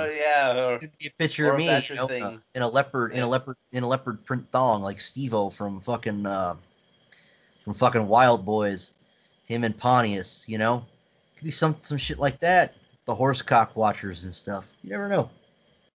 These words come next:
Speaker 1: Might be interesting. If you're into that kind of thing, check it out. Onlyfans dot com. Subscribe to me. It's only five dollars a month. I need the money. You know, Daddy needs a new pair of shoes.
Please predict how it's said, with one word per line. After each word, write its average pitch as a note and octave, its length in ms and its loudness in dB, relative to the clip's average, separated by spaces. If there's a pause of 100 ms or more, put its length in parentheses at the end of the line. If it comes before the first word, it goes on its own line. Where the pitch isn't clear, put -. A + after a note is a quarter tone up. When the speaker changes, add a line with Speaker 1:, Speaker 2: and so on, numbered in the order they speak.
(280)
Speaker 1:
Might A#2 180 0
be D3+ 100 4
interesting. A#2 500 4 (100)
If - 80 -8
you're C3 80 2
into C#3 140 4
that B2+ 180 6
kind C3 220 4
of C3 100 -2
thing, D3 260 -2 (600)
check D3+ 200 -6
it D3+ 60 0
out. D#3 220 2 (340)
Onlyfans C3+ 580 -2
dot C3+ 220 4
com. C#3 300 2 (420)
Subscribe E3+ 540 4
to B2 80 -4
me. F2+ 280 -10
It's - 160 -20
only E3+ 180 -2
five A#2 260 6
dollars A2+ 320 4
a G#2 40 -8
month. B2+ 400 -4
I D#3+ 100 -8
need E3+ 160 -12
the F3 60 -10
money. E3 360 -4 (100)
You D3 140 -8
know, D3 160 -4 (100)
Daddy D#3 240 4
needs D#3+ 160 -2
a D#3 60 -2
new D#3+ 100 0
pair E3 220 4
of D3+ 80 2
shoes. E3 420 -4